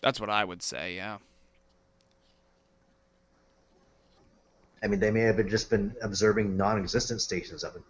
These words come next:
Speaker 2: you know, at, at that point.
Speaker 1: Non-, what do you mean non-existent stations?
Speaker 2: Well, 'cause we know, we know from, you know, we discovered later on that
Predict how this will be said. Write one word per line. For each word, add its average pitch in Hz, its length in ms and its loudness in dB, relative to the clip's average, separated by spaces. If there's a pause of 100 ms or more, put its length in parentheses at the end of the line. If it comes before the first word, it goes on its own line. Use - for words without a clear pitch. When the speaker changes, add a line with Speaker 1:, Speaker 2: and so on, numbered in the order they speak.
Speaker 2:
you 90 80 -8
know, 78 100 -8 (140)
at, 87 120 -14 (120)
at - 160 -10
that 87 220 -6
point. 78 260 -12 (3500)
Speaker 1:
Non-, 107 260 -2
what 113 140 -6
do 113 60 2
you 113 40 0
mean 107 160 -2
non-existent 104 720 -8
stations? - 640 -14
Speaker 2:
Well, 139 100 8
'cause 156 180 2
we 156 100 8
know, 160 160 8
we 151 160 2
know 156 180 6
from, 135 320 -4
you 110 80 -4
know, 104 220 -2
we 117 160 -4
discovered 127 400 0
later 107 280 2
on 98 280 -2
that 90 260 -2